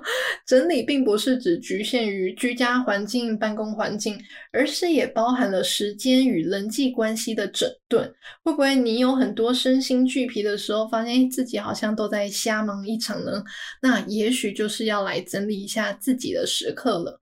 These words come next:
好，第四，就是要找到自己的喜好。我觉得这个喜好不用说一定要做得多厉害，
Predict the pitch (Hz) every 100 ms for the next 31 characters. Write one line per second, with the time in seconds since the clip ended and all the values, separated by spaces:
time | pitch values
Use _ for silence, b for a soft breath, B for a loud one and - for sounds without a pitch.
0 | - - - _ - 302 208 220 - 311
1 | 202 - 262 226 220 233 220 226 - 220
2 | 208 214 262 254 - - - - - -
3 | - - - 226 - _ _ _ - 254
4 | 311 359 330 254 - - 196 220 302 294
5 | 254 240 262 262 269 254 226 233 240 247
6 | 247 214 202 247 349 320 294 330 170